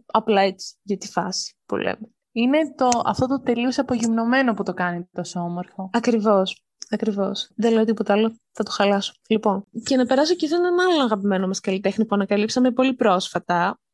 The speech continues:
Speaker 2: Α, εσύ
Speaker 1: Τον
Speaker 2: τον ανακάλυψες και εγώ
Speaker 1: Εντάξει.
Speaker 2: κάνω fangirling στα-, στις επιλογές σου.
Speaker 1: Εντάξει, ε, αλήθεια είναι αυτό. <laughs> Θα την έχω ψωνίσει επειδή είμαι hostess αυτή τη στιγμή, εντάξει, δεν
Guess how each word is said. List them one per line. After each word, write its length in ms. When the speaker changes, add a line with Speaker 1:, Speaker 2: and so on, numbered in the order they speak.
Speaker 2:
Α, 40
εσύ 120
Speaker 1:
Τον 80
Speaker 2:
τον 120
ανακάλυψες 920
και 100
εγώ 100
Speaker 1:
Εντάξει. 200
Speaker 2:
κάνω 220
fangirling 640
στα-, 320
στις 180
επιλογές 580
σου. 240
Speaker 1:
Εντάξει, 520
ε, 200
αλήθεια 280
είναι 80
αυτό. 180
<laughs> 1700
Θα 140
την 160
έχω 180
ψωνίσει 420
επειδή 240
είμαι 120
hostess 440
αυτή 160
τη 60
στιγμή, 440
εντάξει, 420
δεν 120